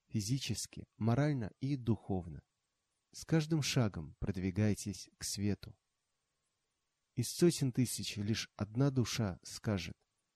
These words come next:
«Я пойду вперёд, я хочу достичь Бога».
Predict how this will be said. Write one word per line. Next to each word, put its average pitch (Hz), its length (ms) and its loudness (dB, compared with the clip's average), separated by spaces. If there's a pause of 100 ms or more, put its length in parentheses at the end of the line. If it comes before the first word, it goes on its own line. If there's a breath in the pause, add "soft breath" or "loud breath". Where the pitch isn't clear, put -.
(120)
«Я 113 180 4
пойду 110 320 4
вперёд, 135 480 4 (320)
я 107 160 0
хочу 147 480 -2
достичь 101 500 0
Бога». 90 440 -4